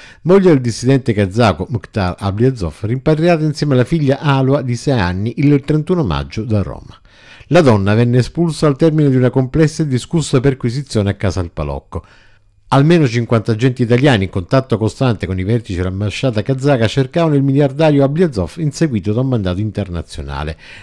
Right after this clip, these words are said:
L'oligarca fu arrestato qualche mese dopo in Francia ed è stato dichiarato estradabile in Russia.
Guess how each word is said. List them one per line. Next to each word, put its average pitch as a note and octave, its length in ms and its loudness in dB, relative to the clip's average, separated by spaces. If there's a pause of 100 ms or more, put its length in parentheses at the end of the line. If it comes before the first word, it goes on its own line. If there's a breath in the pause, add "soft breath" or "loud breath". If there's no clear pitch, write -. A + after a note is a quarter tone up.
(140 loud breath)
L'oligarca D3+ 720 2
fu C#3+ 140 2
arrestato D3+ 440 2
qualche D#3 260 2
mese B2+ 320 0
dopo C3+ 220 0
in D#3 100 0
Francia E2+ 460 -4
ed C#3+ 160 0
è D#3+ 60 4
stato D3+ 240 -2
dichiarato C#3 480 0
estradabile F2 760 -2
in B2 160 2
Russia. D2 460 -12